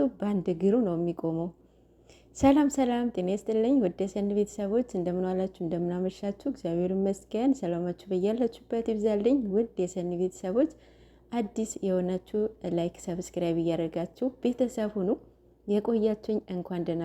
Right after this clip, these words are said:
ቆያችሁኝ። እ፣ ዛሬ በመጨረሻ መጥተዋል ጨረቃዎች። እ፣ የእውነት ሚዲያውን እነሱ ሲመጡ የእውነት በጣም፣ በጣም ነው የሚያምረው። በአንድ እግሩ ይቆማል እና፣ እ፣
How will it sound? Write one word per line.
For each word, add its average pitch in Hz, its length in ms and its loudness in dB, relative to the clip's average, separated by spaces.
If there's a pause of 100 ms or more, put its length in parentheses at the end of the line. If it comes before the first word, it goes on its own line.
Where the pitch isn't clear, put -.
ቆያችሁኝ። 202 580 -2 (760)
እ፣ 180 80 0 (360)
ዛሬ 240 320 4
በመጨረሻ 220 640 0 (140)
መጥተዋል 185 600 -4 (140)
ጨረቃዎች። 170 640 -2 (120)
እ፣ 175 140 -2 (120)
የእውነት 175 500 0
ሚዲያውን 180 440 -2 (120)
እነሱ 185 380 -2
ሲመጡ 214 360 -2 (160)
የእውነት 190 420 -2
በጣም፣ 175 340 -6 (200)
በጣም 180 340 -2
ነው 202 120 4
የሚያምረው። 180 480 0 (120)
በአንድ 220 300 -2
እግሩ 254 240 6
ይቆማል 190 540 0
እና፣ 180 180 -2 (760)
እ፣ 196 100 2